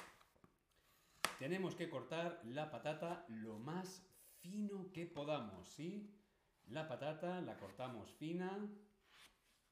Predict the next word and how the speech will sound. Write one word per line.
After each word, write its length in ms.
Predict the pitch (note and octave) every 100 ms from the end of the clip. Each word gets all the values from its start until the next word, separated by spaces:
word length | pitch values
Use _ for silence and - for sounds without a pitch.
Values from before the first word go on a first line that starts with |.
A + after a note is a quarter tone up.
| _ _ - _ _ _ _ _ _ _ _ - - - - - - _ _ _ _ _ _ _ _ _
Cortamos 840 | - D3+ D#3 D3+ D#3 D#3+ E3+ -